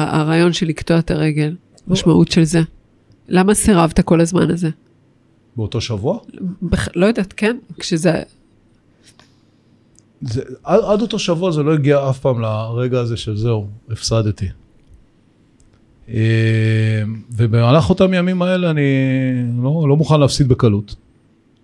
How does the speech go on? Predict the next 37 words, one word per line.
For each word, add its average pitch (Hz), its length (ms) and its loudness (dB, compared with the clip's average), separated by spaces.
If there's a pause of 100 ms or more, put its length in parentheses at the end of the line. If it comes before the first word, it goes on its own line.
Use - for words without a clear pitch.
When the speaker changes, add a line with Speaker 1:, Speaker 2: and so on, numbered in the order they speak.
(240)
Speaker 1:
כן. 160 200 -6 (1500)
Speaker 2:
לא 131 80 4
שזה 139 160 4
היה 131 100 6
תלוי 131 280 6
בי, 143 120 6
זה 113 80 4
היה 107 80 6
תלוי 117 240 4
ברופאים, 113 520 2 (200)
Speaker 1:
כן. - 60 -8
Speaker 2:
אבל... 101 480 2 (1040)
עדיין, 127 280 2
לא, 131 220 2
לא, 143 160 2
לא 151 60 6
הייתי 170 160 4
מוכן 139 220 2
להפסיד 123 300 -2
בק-, 110 140 -6 (100)
בקלות. 92 460 -8 (1040)
להפסיד 113 260 -4
את - 60 -4
הרגל 117 240 0
שלי 104 160 -6
בקלות. 95 460 -6 (380)
רציתי 123 400 0
להילחם 113 380 0
עליה 95 140 0
עוד 92 120 -4
קצת. - 240 -12 (360)
Speaker 1:
אני 175 120 0
רוצה 165 280 2
לשאול 277 260 4
אותך, 302 260 2
כי 170 100 2
זה... 160 520 4